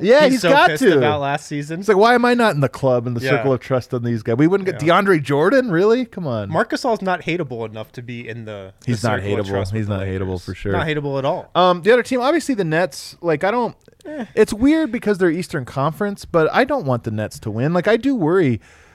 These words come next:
Speaker 1: I will tell you, as I've been analyzing the N B A, I have been, like, looking at this going, like, "Are we just kidding ourselves?" We've been, like, we, we've been a little too soured by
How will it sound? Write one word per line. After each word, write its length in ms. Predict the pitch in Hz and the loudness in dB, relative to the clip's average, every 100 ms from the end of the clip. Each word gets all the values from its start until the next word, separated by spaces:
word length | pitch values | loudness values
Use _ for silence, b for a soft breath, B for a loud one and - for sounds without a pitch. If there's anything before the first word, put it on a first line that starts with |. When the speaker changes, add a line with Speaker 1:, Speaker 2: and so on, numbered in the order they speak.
| b - | b 2
Speaker 1:
I 100 | 202 | 4
will 160 | 262 | 4
tell 220 | - 247 185 | 2 4 6
you, 200 | 143 131 _ - | 4 2 _ 0
as 180 | 160 175 | 4 6
I've 160 | 185 196 | 4 4
been 120 | 208 | 0
analyzing 520 | 156 170 170 160 156 | 0 2 2 2 0
the 100 | 139 | 0
N 100 | 135 | 0
B 120 | 127 120 | 2 4
A, 280 | 135 139 - | 4 0 -4
I 120 | 131 131 | 0 2
have 240 | 147 143 | 2 0
been, 240 | 151 139 131 | 0 2 2
like, 180 | 120 | 2
looking 280 | 131 123 131 | 0 0 0
at 100 | 120 | -2
this 120 | 120 - | -4 -2
going, 200 | 120 117 | -2 0
like, 160 | 110 - - | -2 -4 0
"Are 100 | 151 | 0
we 140 | 240 | 2
just 320 | 349 - - | -2 -6 -12
kidding 260 | - 117 110 | -6 -4 -2
ourselves?" 420 | 107 104 107 - - _ _ b b b b - - | -4 -4 -6 -8 -18 _ _ b b b b -20 -20
We've 240 | 165 208 226 | -4 -2 2
been, 140 | 247 | 2
like, 200 | 214 185 - | 2 0 -2
we, 220 | 190 208 - - b b | -2 -2 -4 -12 b b
we've 140 | 202 180 | 0 2
been 100 | 208 | 4
a 40 | |
little 180 | 190 202 | 4 4
too 200 | - 208 | 2 -4
soured 640 | - 156 127 143 151 151 143 | -2 2 4 6 6 2 2
by 560 | 135 131 127 127 123 | 6 6 4 2 -2